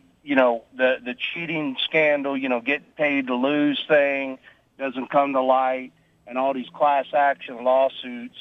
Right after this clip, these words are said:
that were sure to follow, uh, had this thing gone, gone, you know, to court, and,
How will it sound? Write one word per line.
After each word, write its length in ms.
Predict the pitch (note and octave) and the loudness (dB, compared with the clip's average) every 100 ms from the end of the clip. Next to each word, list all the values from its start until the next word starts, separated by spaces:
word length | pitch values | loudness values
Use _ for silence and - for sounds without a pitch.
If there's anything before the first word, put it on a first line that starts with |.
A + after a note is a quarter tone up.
| - | -8
that 220 | A#2 A#2+ _ _ _ _ | -8 -8 _ _ _ _
were 140 | A#2+ A#2 | -20 -10
sure 260 | - D3+ | -2 -2
to 80 | A#2+ - | -2 4
follow, 600 | D3 C#3+ C#3 A#2 A2 A2 _ _ _ _ _ | 6 8 6 0 -4 -10 _ _ _ _ _
uh, 260 | A#2+ A2+ G#2+ | 0 2 6
had 180 | C3+ B2 | 4 2
this 140 | C3 - | -8 -2
thing 220 | D3+ C3 | -2 0
gone, 440 | B2 C3 C3 B2+ - _ | 4 4 4 -2 -14 _
gone, 400 | - B2+ B2+ C3 | -4 0 0 -2
you 100 | C3 | -4
know, 260 | B2 A2 A2 - _ _ _ _ _ _ _ _ _ _ _ _ _ | 0 0 0 -12 _ _ _ _ _ _ _ _ _ _ _ _ _
to 100 | C3 | -2
court, 520 | - E3+ D#3+ C3+ C#3 - - | 4 6 6 4 0 -10 -6
and, 220 | B2+ C3 | -6 -6